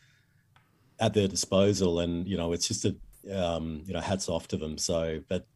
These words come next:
brings me to sort of like, what could they do if they had more to work with,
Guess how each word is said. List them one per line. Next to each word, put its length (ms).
brings 280
me 180
to 80
sort 220
of 100
like, 220
what 180
could 120
they 140
do 220
if 100
they 100
had 200
more 160
to 60
work 280
with, 160